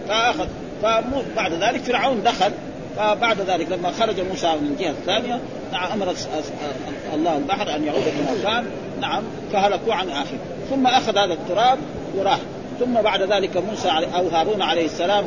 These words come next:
قال لبني إسرائيل: "أنتم أخذتوا أموال ب-، بني إسرائيل"، لأن هم لما أرادوا أن يخرجوا من مصر كل واحد يروح مثلًا لعمه أو سيده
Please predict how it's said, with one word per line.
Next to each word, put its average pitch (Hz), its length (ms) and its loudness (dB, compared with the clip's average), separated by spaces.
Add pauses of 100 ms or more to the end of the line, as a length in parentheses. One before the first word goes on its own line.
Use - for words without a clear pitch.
قال 196 140 6
لبني 156 400 0
إسرائيل: 165 540 2 (360)
"أنتم 202 260 -2
أخذتوا 214 400 0
أموال 220 240 4
ب-، - 540 -6
بني 196 220 -2
إسرائيل"، 185 380 0 (140)
لأن 156 180 -2
هم 196 180 0
لما 180 380 0
أرادوا 226 260 2
أن 202 40 0
يخرجوا 202 260 -2
من 175 260 -2
مصر 233 200 -2 (600)
كل 254 180 2
واحد 233 400 6
يروح 233 180 2
مثلًا 208 300 -2 (100)
لعمه 190 400 0 (240)
أو 196 120 0
سيده 175 380 0